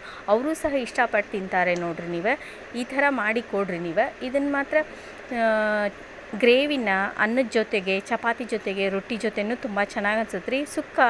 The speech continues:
ಚಪಾತಿ ಜೊತೆ ಮತ್ತು ರೊಟ್ಟಿ ಜೊತೆನೂ ತುಂಬ ಚೆನ್ನಾಗಿ ಹತ್ತುತ್ತೆ ರೀ. ನಾನು ಹೇಳೋ ಥರ ಮಾಡಿ ನೋಡ್ರಿ ನೀವು. ಈಗ ಇದಕ್ಕೆ ನಾನು ಡೊಣ್ಗಾಯಿನ ಈ ಥರ ಸಣ್ಣದಾಗಿ ಹೆಚ್ಕೊಂಡಿನಿ, ಉಳ್ಳಾಗಡ್ಡಿನೂ ಸಹ ಸಣ್ಣದಾಗಿ ಹೆಚ್ಕೊಂಡಿನಿ. ನಾನು ಉಳ್ಳಾಗಡ್ಡಿನ ಎರಡು ತೊಗೊಂಡಿದ್ದೀನಿ ನೋಡ್ರಿ. ಇಲ್ಲೇ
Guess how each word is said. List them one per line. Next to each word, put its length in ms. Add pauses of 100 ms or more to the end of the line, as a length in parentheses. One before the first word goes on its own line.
(600)
ಚಪಾತಿ 400
ಜೊತೆ 260
ಮತ್ತು 600
ರೊಟ್ಟಿ 240
ಜೊತೆನೂ 420 (300)
ತುಂಬ 200
ಚೆನ್ನಾಗಿ 380
ಹತ್ತುತ್ತೆ 320
ರೀ. 140 (240)
ನಾನು 240
ಹೇಳೋ 260
ಥರ 220
ಮಾಡಿ 300
ನೋಡ್ರಿ 320
ನೀವು. 340 (440)
ಈಗ 160
ಇದಕ್ಕೆ 240
ನಾನು 380 (280)
ಡೊಣ್ಗಾಯಿನ 560 (180)
ಈ 40
ಥರ 200
ಸಣ್ಣದಾಗಿ 560
ಹೆಚ್ಕೊಂಡಿನಿ, 500
ಉಳ್ಳಾಗಡ್ಡಿನೂ 680
ಸಹ 240
ಸಣ್ಣದಾಗಿ 520
ಹೆಚ್ಕೊಂಡಿನಿ. 640
ನಾನು 380
ಉಳ್ಳಾಗಡ್ಡಿನ 540
ಎರಡು 500
ತೊಗೊಂಡಿದ್ದೀನಿ 500
ನೋಡ್ರಿ. 320
ಇಲ್ಲೇ 220